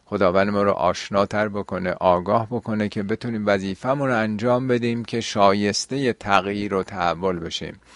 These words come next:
در قرآن اومده: "ان الله لا یغیر ما بقوم حتی یغیروا ما بانفسهم."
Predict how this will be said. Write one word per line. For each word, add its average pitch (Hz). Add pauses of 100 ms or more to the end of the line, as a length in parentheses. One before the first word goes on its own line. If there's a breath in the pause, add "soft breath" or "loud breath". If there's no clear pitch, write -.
(300 loud breath)
در 113
قرآن 117
اومده: 120
"ان 110
الله 101
لا 120
یغیر 117
ما 117
بقوم 113
حتی 110
یغیروا 110
ما 117
بانفسهم." 98